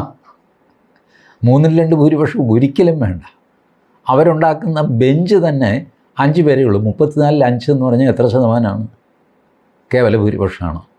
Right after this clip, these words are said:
അല്ല. ഈ പ്രശ്നത്തിലേക്കാണ്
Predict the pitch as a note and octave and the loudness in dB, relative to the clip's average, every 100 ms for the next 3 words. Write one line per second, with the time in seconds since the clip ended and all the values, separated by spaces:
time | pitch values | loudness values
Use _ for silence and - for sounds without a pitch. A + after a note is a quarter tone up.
0 | _ - G#2 E2 - _ _ _ _ _ | _ -4 -4 -4 -12 _ _ _ _ _
1 | _ - _ _ D#3+ F3 D#3 D3+ G3 G#3 | _ -20 _ _ 0 2 0 0 -2 0
2 | G3 F3+ E3+ C3 A#2+ C3 A#2 | 2 2 2 0 0 0 0